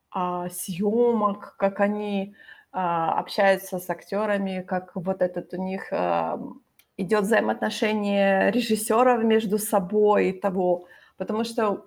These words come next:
мне кажется, у них очень интересно построен, в-, как Фавро говорит, что у них очень интересный построен процесс. Такое ощущение, что, знаешь, иногда у меня вот, когда я смотрю эту документальную серию, у меня такое ощущение, что они все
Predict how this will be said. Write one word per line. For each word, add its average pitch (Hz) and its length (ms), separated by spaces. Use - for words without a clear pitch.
мне 240 120
кажется, 302 320
у - 40
них 262 200
очень 254 260
интересно 226 500
построен, 202 600
в-, 196 80
как - 280
Фавро 202 300
говорит, 190 340
что - 160
у 190 40
них 185 200
очень 190 200
интересный 185 440
построен 190 420
процесс. 196 520
Такое - 200
ощущение, 254 460
что, 262 160
знаешь, 214 320
иногда 208 360
у 381 60
меня 311 120
вот, 220 340
когда 214 240
я 214 60
смотрю 214 340
эту 202 140
документальную 208 580
серию, 269 320
у 247 60
меня 220 100
такое 214 220
ощущение, 226 420
что 226 160
они 202 180
все 208 680